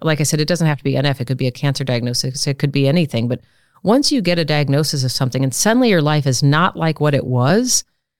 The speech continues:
and you so want it to just go back to what it was, and it's not going to.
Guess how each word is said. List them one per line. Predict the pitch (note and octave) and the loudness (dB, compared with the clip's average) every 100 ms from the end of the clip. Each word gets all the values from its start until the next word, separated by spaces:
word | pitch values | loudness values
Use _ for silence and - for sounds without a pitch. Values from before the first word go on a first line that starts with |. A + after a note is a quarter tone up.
| _ - | _ -2
and | E3+ | 2
you | D#3+ | 4
so | D3+ - - A#3 | 2 2 2 4
want | G#3 D#3 | 4 2
it | C3+ | 0
to | C#3 | 0
just | D3 - | 0 0
go | D3+ | 0
back | C3+ C#3 C#3+ | 2 0 0
to | B2+ | -2
what | B2 D3 | 0 0
it | E3+ | -2
was, | B2+ C3 E3 G3 G3 | -2 0 2 2 0
and | - D3 | 0 0
it's | B2 - | 0 2
not | D3+ C#3+ C3+ | 2 2 0
going | C3+ B2+ A2+ | -2 0 0
to. | - - | -2 -6